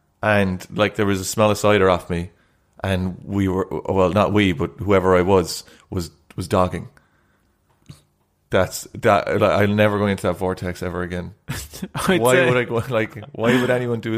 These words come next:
Speaker 1: this?
Speaker 2: I'd say you'll be popping back into it <laughs> once
Speaker 1: Give me a
Speaker 2: this
Speaker 1: sec.
Speaker 2: episode's over.
Speaker 1: No, no, it's just to close it.
Speaker 2: Okay.
Speaker 1: Shut this down. Don't go into this one.
Speaker 2: Next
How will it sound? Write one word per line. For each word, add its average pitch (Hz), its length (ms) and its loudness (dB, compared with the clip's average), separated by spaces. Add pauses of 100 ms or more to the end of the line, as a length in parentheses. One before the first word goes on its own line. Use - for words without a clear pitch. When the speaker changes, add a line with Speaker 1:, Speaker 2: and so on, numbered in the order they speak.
Speaker 1:
this? 87 240 -10
Speaker 2:
I'd 185 160 4
say 196 120 2
you'll 190 100 4
be 175 100 2
popping 180 320 2
back 175 220 2
into 180 340 0
it 139 60 0
<laughs> - 500 -6
once 190 240 0
Speaker 1:
Give - 80 -2
me - 40 0
a - 40 2
Speaker 2:
this 165 80 2
Speaker 1:
sec. 196 140 2
Speaker 2:
episode's 170 320 -2
over. 151 260 2 (340)
Speaker 1:
No, 113 200 2
no, 113 160 4
it's 113 200 -2
just 120 160 -8
to 107 80 -12
close 113 320 0
it. 95 140 -6 (1400)
Speaker 2:
Okay. 226 320 2
Speaker 1:
Shut 123 200 0
this 127 200 -2
down. 113 260 2
Don't 117 200 0
go 143 80 0
into 131 160 -2
this 127 220 -2
one. 92 300 -6 (840)
Speaker 2:
Next - 540 0